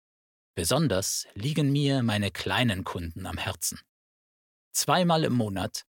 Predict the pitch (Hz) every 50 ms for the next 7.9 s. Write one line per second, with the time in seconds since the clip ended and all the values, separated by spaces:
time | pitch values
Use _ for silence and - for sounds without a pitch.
0 | _ _ _ _ _ _ - - 120 113 110 107 107 101 107 101 98 104 - -
1 | _ _ _ _ - 92 117 156 170 160 156 143 - - - 120 113 - - 98
2 | 95 90 87 117 120 - 160 165 - - - - - _ _ _ _ _ _ _
3 | - - - - 85 85 - - - 120 135 - - 127 123 117 117 - - -
4 | - - 185 180 - - - 98 92 98 107 123 135 - - - - 101 92 101
5 | - - - 185 160 120 98 - - - 101 95 104 - 127 127 127 120 - _
6 | _ _ _ - 110 113 110 104 107 - - 113 101 - 98 98 - 107 113 104
7 | 80 76 - - - 92 87 - - - 90 87 87 82 82 78 -